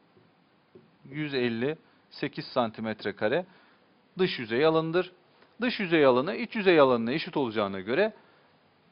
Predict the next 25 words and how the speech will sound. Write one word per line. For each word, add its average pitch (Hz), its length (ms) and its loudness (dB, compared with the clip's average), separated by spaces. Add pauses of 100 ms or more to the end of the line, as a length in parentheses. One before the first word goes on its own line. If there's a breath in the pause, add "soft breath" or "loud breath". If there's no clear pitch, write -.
(240)
bir 233 100 -4
defa 170 280 6
yüz 180 300 -2 (360)
elli 170 240 0
sekiz 175 340 -4
santimetre 143 680 -2
karelik 113 340 2 (120)
alanın 156 400 4 (460)
kaplanması 113 580 4
gerekir. 95 380 -8 (480 soft breath)
Bu 233 120 -2
iki 262 260 -2
bölmeli 196 400 2
olduğuna 107 400 -2
göre 113 340 -4 (200)
şuradaki 240 720 -6
bölmenin 185 840 2
de 147 260 4 (960)
ne 180 80 4
yapmamız 131 420 2
lazım? 127 380 2
Kağıtla 131 320 4
kaplamamız 170 560 -2
lazım. 170 320 4 (200)
Bölgenin 202 520 2